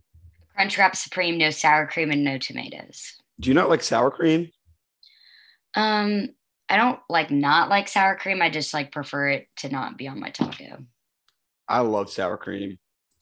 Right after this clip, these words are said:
Speaker 1: I also am like, if I have never really had it on my tacos, why start now?
Speaker 2: Okay.
Speaker 1: You know, it's just extra sauce, and I like it just the way it is.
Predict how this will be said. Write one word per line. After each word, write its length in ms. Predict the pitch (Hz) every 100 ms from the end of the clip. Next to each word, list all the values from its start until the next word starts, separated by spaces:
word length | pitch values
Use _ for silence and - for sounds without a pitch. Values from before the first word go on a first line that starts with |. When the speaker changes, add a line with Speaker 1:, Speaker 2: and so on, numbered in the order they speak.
| _ _ -
Speaker 1:
I 100 | 180
also 200 | 185 202
am 60 | 196
like, 260 | 170 165
if 120 | 165 160
I 100 | 165
have 120 | 165
never 340 | 165 160 170 160
really 260 | 151 147
had 260 | 135 135 143
it 100 | 160
on 160 | 156
my 120 | 170 165
tacos, 580 | - 175 - 175 165 - - - -
why 140 | 143
start 300 | 139 - 127
now? 460 | 131 123 135 165 170 _ _ _ _ _ _ -
Speaker 2:
Okay. 240 | - 90 - _ _
Speaker 1:
You 60 |
know, 180 | 170 170 - _ -
it's 180 | 143 139
just 380 | 143 139 - -
extra 420 | 143 147 - -
sauce, 680 | - 135 135 139 - - - _ _ _ _ _ _
and 100 | -
I 120 | 147 143
like 280 | 143 147
it 140 | 127 101
just 260 | 135 135
the 80 | -
way 100 | 123
it 60 | 104
is. 260 | - -